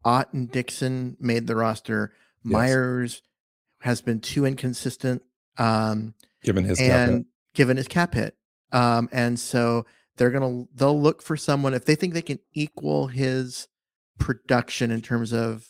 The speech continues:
Speaker 1: um, everything that he does, kickoffs, all, you know, field goals, extra points, everything. If they think they can equal his production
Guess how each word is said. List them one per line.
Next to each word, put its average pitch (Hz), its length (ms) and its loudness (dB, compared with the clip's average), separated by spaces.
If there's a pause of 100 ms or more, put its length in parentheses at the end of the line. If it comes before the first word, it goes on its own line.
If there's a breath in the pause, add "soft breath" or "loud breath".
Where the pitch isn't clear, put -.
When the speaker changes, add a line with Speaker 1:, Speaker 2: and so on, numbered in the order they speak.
(140)
Speaker 1:
um, 110 520 -6 (420)
everything 127 380 0
that 120 100 -2
he 120 40 -4
does, 110 420 -4
kickoffs, 110 460 -4
all, 110 240 -2
you 123 120 -2
know, 110 340 -2
field 113 220 -4
goals, 107 400 -6
extra - 240 -14
points, 110 200 -6
everything. 117 280 -2 (260 soft breath)
If 135 100 -8
they 147 200 4
think 156 180 -2
they 151 100 -2
can 131 220 -8
equal 139 300 -4
his 123 120 -6
production 113 720 -6